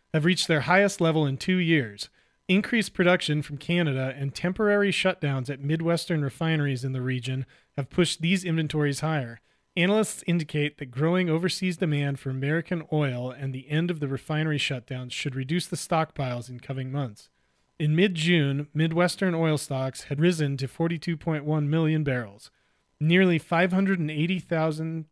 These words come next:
barrels per day of refining capacity in the region has been offline in the past two months, driving the stockpile increase. And I mean, that makes sense, uh, you know, that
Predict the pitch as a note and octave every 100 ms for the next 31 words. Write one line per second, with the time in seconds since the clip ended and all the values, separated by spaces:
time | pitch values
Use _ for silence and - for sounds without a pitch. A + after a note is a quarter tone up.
0 | - D3 C#3+ C#3+ - D3+ C#3+ C#3 B2+ B2+
1 | C3 D#3+ D#3+ D#3 B2+ A#2 C3 B2+ - B2+
2 | B2+ B2 B2 B2 B2+ A#2+ A#2 B2+ B2+ C#3
3 | D3+ - D3+ C#3 C3+ C3+ B2+ - C#3 B2+
4 | - D3 C3 B2 A#2+ - _ _ - C3
5 | D3 D3 D3 C3+ - C3 B2 - B2 A#2
6 | A#2+ A2+ G#2 G2+ - _ _ _ _ D3+
7 | D#3+ D#3+ E3+ E3+ D#3 D3+ E3 F#3+ F#3 -
8 | F3+ F3+ - - - D#3 D3 D3 C#3+ C#3
9 | C3 _ D3+ D3+ C#3+ C#3 C3+